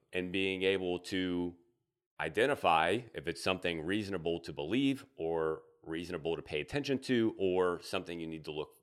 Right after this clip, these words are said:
into, or something that you need to clarify in order to know if it's actually the truth,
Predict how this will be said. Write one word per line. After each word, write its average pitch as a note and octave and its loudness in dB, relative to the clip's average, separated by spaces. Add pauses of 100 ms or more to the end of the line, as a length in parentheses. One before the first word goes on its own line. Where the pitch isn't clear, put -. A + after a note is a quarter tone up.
(140)
into, C3 2
or F2+ 2 (360)
something A#2 2
that G2+ 4
you G2 -4
need G2+ 0
to F2+ -2 (220)
clarify F#2 4 (280)
in E2+ -4
order F2+ -2
to E2 -8
know F2 2
if D#2+ -6
it's D#2 -8
actually D#2+ -4
the D2 -10
truth, D#3 4